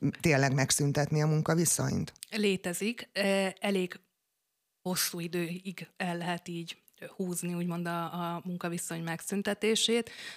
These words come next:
Speaker 2: A jogszabály azt mondja ki ugyanis, hogy a betegszabadság megszűnésétől számított legfeljebb egy év az az időszak,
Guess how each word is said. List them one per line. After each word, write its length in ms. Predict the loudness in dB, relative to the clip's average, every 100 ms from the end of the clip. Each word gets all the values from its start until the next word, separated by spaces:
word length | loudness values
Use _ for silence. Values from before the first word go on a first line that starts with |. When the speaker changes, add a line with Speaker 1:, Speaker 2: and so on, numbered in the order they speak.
| -14
Speaker 2:
A 320 | -4 0 0 0
jogszabály 520 | 0 2 0 2 0
azt 220 | -2 -2
mondja 220 | -2 -2
ki 180 | -4 -4
ugyanis, 560 | 0 2 2 4 2 0
hogy 160 | -2 -2
a 80 | -2
betegszabadság 840 | -2 -2 -2 -2 -2 -2 -2 -2
megszűnésétől 1000 | 0 -2 -2 -4 -2 0 0 -2 -4 -6
számított 760 | -6 -2 0 0 -2 -2 -6 -6
legfeljebb 600 | -6 -4 -4 -2 -2 -2 -4
egy 300 | -4 -4 -4
év 240 | -6 -6 -8
az 160 | -8
az 120 | -6
időszak, 600 | -6 -6 -4 -4 -6 -8